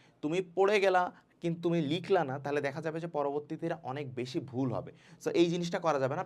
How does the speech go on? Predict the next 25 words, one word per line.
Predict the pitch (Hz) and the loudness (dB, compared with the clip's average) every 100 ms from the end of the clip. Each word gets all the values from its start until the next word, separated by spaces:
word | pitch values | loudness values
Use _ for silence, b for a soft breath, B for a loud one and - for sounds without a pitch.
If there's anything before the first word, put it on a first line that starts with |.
| - | -4
প্র্যাকটিসটা | 185 - 170 185 147 | -4 -6 -6 -4 -4
করতে | 131 113 | -4 -6
হবে। | 87 78 b b b b | -6 -8 b b b b
তারপর | 147 160 190 | 2 2 2
হচ্ছে | 196 202 | 2 0
কি | 196 170 131 | -6 2 4
বারবার | 156 160 135 123 - | 6 6 8 6 4
পড়া। | 95 85 - b b b | -6 -6 -14 b b b
কি | 165 170 | -8 -4
করতে | 185 196 | -2 2
হবে? | 190 214 359 b _ 120 131 | 4 2 0 b _ 2 4
বারবার | 139 143 135 135 | 4 6 4 4
পড়তে | 131 - | -4 -4
হবে। | 107 98 | -4 -2
এখন | 139 165 B B _ - | -4 -10 B B _ 6
কেউ | 214 226 | 6 6
তো | 202 | 2
ভাইয়া | 190 185 170 | 2 0 0
শেরে | 185 185 | 0 2
বাংলা | 170 165 151 | 2 4 4
একে | 147 139 | 4 -2
ফজলুল | 123 117 101 | -2 0 -2
হক | 98 - | -2 -4
না, | 90 B B | -12 B B
যে | 101 | -4